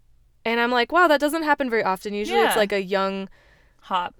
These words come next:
Speaker 1: ten or fifteen year
Speaker 2: Yeah.
Speaker 1: younger woman playing an older man's wife, but instead he's, like, playing older than he
Speaker 2: Mm-hmm.
Speaker 1: is."
Speaker 2: Mm-hmm.
Speaker 1: I was just really surprised by <laughs> that.
Speaker 2: I was too. I was too.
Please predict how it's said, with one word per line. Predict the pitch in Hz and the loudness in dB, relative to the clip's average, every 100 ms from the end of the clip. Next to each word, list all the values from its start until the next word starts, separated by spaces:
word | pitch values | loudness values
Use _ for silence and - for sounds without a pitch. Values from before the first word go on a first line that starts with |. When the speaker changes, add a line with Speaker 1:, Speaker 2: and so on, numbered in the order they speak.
| _ _ - | _ _ -12
Speaker 1:
ten | - 247 240 | -2 2 2
or | 233 | 2
fifteen | 247 226 233 214 | 0 -2 -4 -2
year | 202 | -2
Speaker 2:
Yeah. | 196 | 0
Speaker 1:
younger | 208 220 202 196 190 - - | 0 0 0 0 -2 -6 -6
woman | 196 226 208 190 | 0 0 0 -4
playing | 214 190 185 180 - - | -4 -2 -2 -6 -14 -12
an | 202 | -6
older | 190 196 | -4 -4
man's | 196 180 180 | -4 -6 -6
wife, | 175 160 175 | -2 -2 -2
but | 185 | -4
instead | 180 180 214 190 | -4 -4 -2 -2
he's, | 190 202 208 190 | -4 -10 -10 -6
like, | 190 165 | -6 -6
playing | - 180 175 | -8 -8 -6
older | 180 180 180 160 170 _ | -4 -4 -4 -6 -8 _
than | 202 185 | -10 -8
he | 190 196 | -8 -6
Speaker 2:
Mm-hmm. | 196 220 | -4 -6
Speaker 1:
is." | 233 - - | -8 -14 -16
Speaker 2:
Mm-hmm. | 180 180 165 190 _ _ _ _ _ _ - _ _ _ _ | -18 -18 -18 -20 _ _ _ _ _ _ -20 _ _ _ _
Speaker 1:
I | - 233 | 0 2
was | 302 254 | 2 0
just | 254 - | -2 -2
really | 196 185 | -2 -2
surprised | 180 185 160 - | -6 -6 -6 -6
by | 170 | -4
<laughs> | |
that. | 226 262 285 359 359 349 - 277 - - - | 0 2 2 2 0 -2 -8 -12 -10 -12 -12
Speaker 2:
I | 165 202 | -10 -8
was | 302 - | -6 -8
too. | - 175 - - - - - - - - - _ _ _ _ _ _ - | -8 -4 -2 -2 -10 -16 -20 -20 -20 -20 -20 _ _ _ _ _ _ -6
I | 190 | -2
was | 254 302 | -2 -4
too. | - 190 - | -8 -10 -10